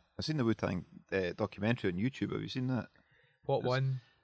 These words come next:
Speaker 2: Is it the seventeen minute one? It's, that is, like, there's one that was, came out that I would waited for for ages, and it was, like, seventeen minutes long, and it wasn't particularly good. But there's a new one coming out, um, called, uh, From Mics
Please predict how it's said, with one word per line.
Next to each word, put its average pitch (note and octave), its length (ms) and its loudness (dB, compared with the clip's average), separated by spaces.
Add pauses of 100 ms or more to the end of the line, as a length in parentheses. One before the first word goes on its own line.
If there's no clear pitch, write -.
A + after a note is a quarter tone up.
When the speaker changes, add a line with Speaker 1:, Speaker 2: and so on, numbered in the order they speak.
(260)
Speaker 2:
Is B2 80 -4
it B2 60 -4
the A#2+ 80 -6
seventeen D3 580 0
minute D3+ 260 2
one? D#3+ 160 2
It's, C#3 300 -6
that A#2+ 260 -6
is, B2 140 -6
like, A2+ 400 -6 (800)
there's A#2 220 -4
one C#3 240 6
that E3 100 2
was, C#3+ 180 0
came B2+ 240 -2
out B2 200 2
that A2+ 100 0
I C3 80 2
would C#3 140 2
waited B2 320 -4
for B2+ 180 -2
for A2 160 -10
ages, B2+ 360 -4
and B2 40 -4
it A2 40 -6
was, A2 100 -8
like, A2 80 -10
seventeen B2+ 560 -4
minutes A2 240 -8
long, A2 140 -6
and A2 60 -6
it G#2+ 80 -10
wasn't A2+ 380 -8
particularly G#2 720 -10
good. A#2 200 -6 (480)
But B2 100 -2
there's A#2 100 -2
a A2+ 100 -2
new B2+ 220 0
one D#3+ 160 0
coming D3+ 300 -2
out, C#3+ 180 0 (360)
um, A2+ 280 -4
called, A2+ 480 -6
uh, G#2+ 280 -4
From A2 480 -8
Mics - 560 -6